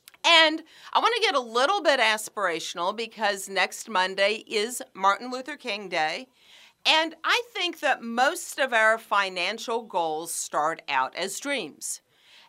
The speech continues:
And there's nothing wrong with dreaming. In fact, sometimes dreaming will give you the motivation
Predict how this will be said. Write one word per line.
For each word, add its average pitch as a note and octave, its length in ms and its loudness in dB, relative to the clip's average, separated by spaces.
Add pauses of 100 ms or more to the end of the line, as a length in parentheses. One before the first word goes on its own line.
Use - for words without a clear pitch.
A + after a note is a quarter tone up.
(100)
And E4+ 180 4
there's F#4 220 -4
nothing E4+ 560 0
wrong D4 420 4
with A#3 240 -2
dreaming. G#3 680 -6
In A3 200 -6
fact, A#3 420 2
sometimes C4 680 -2
dreaming A#3 540 -4
will G#3+ 160 -2
give A3 320 0
you A#3 240 -4
the G#3 120 -4
motivation G#3+ 1040 4